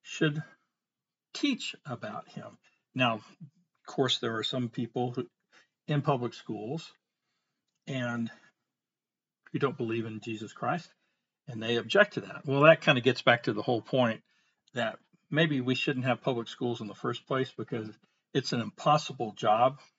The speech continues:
that we have set up in this situation. So in, in one sense, you can't blame the N E A or the, any teachers unions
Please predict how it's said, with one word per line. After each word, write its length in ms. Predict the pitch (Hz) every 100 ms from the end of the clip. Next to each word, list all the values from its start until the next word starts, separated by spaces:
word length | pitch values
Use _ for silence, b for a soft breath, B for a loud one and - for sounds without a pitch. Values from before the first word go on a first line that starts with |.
| _
that 180 | 127 127
we 140 | 123
have 120 | 110
set 360 | - - 139 - _ _ _
up 200 | 147 -
in 80 | 131
this 100 | 127
situation. 720 | 151 - 143 143 143 165 160
So 240 | - 123 B B B -
in, 80 | 139
in 240 | 156 160
one 160 | 233 262
sense, 240 | 139 -
you 60 | 123
can't 280 | 151 131
blame 440 | - 123 131 120 120 _ _
the 200 | 123 123
N 160 | 135 135
E 160 | 123
A 380 | 123 120 123 120 _ _ _ _ _ _ _
or 160 | 120 110
the, 120 | 110 -
any 240 | 143 123
teachers 480 | - 156 139 127 120
unions 480 | 120 117 117 110